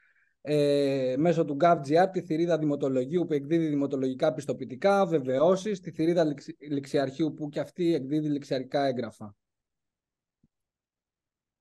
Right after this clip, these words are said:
Έχουμε επίσης διαμορφώσει μια mobile εφαρμογή, αλλά και το τουριστικό πόρταλ του Δήμου, A for Αντίπαρος, τα οποία αποτελούν ένα σημαντικό εργαλείο προβολής. Ολοκληρώσαμε την ανάπτυξη της ψηφιακής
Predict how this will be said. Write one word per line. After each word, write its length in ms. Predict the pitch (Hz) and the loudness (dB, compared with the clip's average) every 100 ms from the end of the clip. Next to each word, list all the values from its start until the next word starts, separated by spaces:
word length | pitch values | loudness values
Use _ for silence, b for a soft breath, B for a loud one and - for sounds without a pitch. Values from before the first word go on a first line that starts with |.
| _ | _
Έχουμε 300 | - 170 185 | -2 2 4
επίσης 540 | 170 185 190 190 170 - | 6 4 4 2 0 0
διαμορφώσει 760 | 160 160 156 143 180 175 175 | 0 2 2 2 2 2 0
μια 220 | 170 175 160 | -2 -2 0
mobile 420 | 170 185 165 156 147 | 0 4 4 6 4
εφαρμογή, 960 | 147 151 147 139 135 160 160 131 - _ _ _ _ _ _ _ _ _ _ _ _ _ _ | 2 0 2 0 -2 0 0 0 -6 _ _ _ _ _ _ _ _ _ _ _ _ _ _
αλλά 280 | - 151 156 | -6 -2 0
και 100 | 151 | 2
το 80 | 156 | 0
τουριστικό 440 | 156 151 - 185 | 0 -2 2 2
πόρταλ 360 | 180 180 180 165 | 4 4 4 0
του 120 | 156 | -2
Δήμου, 320 | 147 175 170 160 | 0 0 2 2
A 200 | 175 180 | 2 2
for 120 | 160 | -2
Αντίπαρος, 920 | 147 143 170 170 147 135 123 117 - _ | -2 -2 -2 0 -2 -2 -4 -6 -18 _
τα 120 | - | -2
οποία 200 | 147 147 | 2 4
αποτελούν 400 | 180 170 165 160 | 6 6 4 4
ένα 140 | 175 175 | 4 0
σημαντικό 600 | 170 160 147 139 196 180 | 0 -2 -2 4 8 10
εργαλείο 420 | 147 139 135 131 | 8 4 4 2
προβολής. 840 | 127 120 117 127 196 269 - - _ _ _ _ _ _ - | 0 -2 -2 2 2 0 -6 -20 _ _ _ _ _ _ -4
Ολοκληρώσαμε 720 | 151 151 151 170 190 196 180 | -2 0 4 6 6 4 2
την 140 | 175 160 | 2 0
ανάπτυξη 840 | 151 180 190 180 - 160 139 131 | 0 0 -2 -6 -4 -2 -2 -6
της 360 | - 147 - - | -16 -18 -18 -20
ψηφιακής 1120 | - 165 - 160 151 143 _ 214 208 180 - | -10 -10 -2 0 0 -4 _ -4 -4 -4 -10